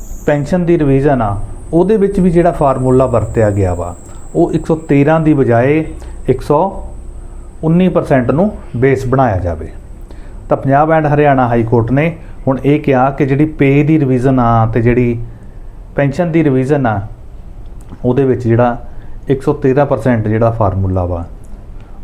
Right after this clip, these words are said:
ਉਹ ਇੱਕ ਸੌ ਤੇਰਾਂ percent ਨਹੀਂ, ਇੱਕ ਸੌ ਉੱਨੀ percent ਨੂੰ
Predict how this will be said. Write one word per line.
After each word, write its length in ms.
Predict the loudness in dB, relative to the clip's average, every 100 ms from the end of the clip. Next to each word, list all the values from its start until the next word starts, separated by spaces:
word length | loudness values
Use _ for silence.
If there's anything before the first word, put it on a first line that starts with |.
| -4
ਉਹ 360 | 0 2 2 0 -6 -16 -16 -16 -16 -14 -14 -10
ਇੱਕ 100 | -10
ਸੌ 140 | -4 0
ਤੇਰਾਂ 260 | 2 0
percent 460 | 0 -2 0 -2 0
ਨਹੀਂ, 200 | -2 -2 -4
ਇੱਕ 160 | -6
ਸੌ 200 | -2 -4 -4 -10 -2
ਉੱਨੀ 200 | 0 0
percent 440 | 0 0 -2 -2
ਨੂੰ 200 | -2 -2